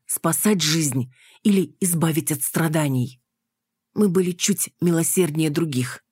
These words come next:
Вот и все. Не верите? Считаете все это жалкими оправданиями никчемных людишек? Ну хорошо.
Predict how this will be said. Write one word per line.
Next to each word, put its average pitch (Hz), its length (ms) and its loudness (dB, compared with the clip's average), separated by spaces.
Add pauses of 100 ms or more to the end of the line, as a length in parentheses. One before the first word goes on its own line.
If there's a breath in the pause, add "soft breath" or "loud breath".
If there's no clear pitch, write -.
(240)
Вот 180 220 0
и 175 40 2
все. 127 380 -2 (680)
Не 170 120 2
верите? 156 560 -2 (680 soft breath)
Считаете 208 560 2
все 180 240 0
это 160 180 0
жалкими 170 480 0
оправданиями 156 960 0 (280 soft breath)
никчемных 170 640 0
людишек? 170 640 -2 (560)
Ну 180 120 -4
хорошо. 185 520 -2